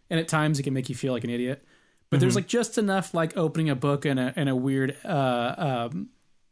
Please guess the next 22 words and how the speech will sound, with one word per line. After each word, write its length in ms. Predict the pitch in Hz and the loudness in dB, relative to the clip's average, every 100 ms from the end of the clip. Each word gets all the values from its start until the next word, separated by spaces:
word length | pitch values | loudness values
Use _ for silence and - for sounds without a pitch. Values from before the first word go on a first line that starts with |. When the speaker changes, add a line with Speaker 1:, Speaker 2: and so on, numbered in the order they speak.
| _ - | _ -4
Speaker 1:
F 200 | 170 160 | -2 0
M 140 | 147 | 0
V 180 | 139 143 | 2 0
wizard 420 | 123 131 139 131 | 2 2 2 0
will 120 | 135 | 0
tell 160 | 127 135 | 0 0
you 140 | 131 | 0
what, 200 | 131 135 220 | -2 -4 -4
what 360 | 156 139 135 - - _ - | -2 0 -2 -8 -20 _ -4
is 120 | 170 | -4
expected 480 | 135 - 139 135 151 | -2 -2 -4 -2 0
of 80 | 147 | 2
you 140 | 147 | 2
to 80 | 143 | 0
accomplish. 680 | 127 127 131 165 170 - - _ _ | -2 -4 -4 -4 -6 -8 -14 _ _
Speaker 2:
Yeah. 300 | 139 127 90 | 2 2 2
Speaker 1:
You 100 | - | 0
can 100 | 143 | 2
go 60 | 147 | 2
get 160 | 135 123 | 2 0
it 80 | |
done. 460 | 135 143 127 120 170 | 0 0 0 -2 -6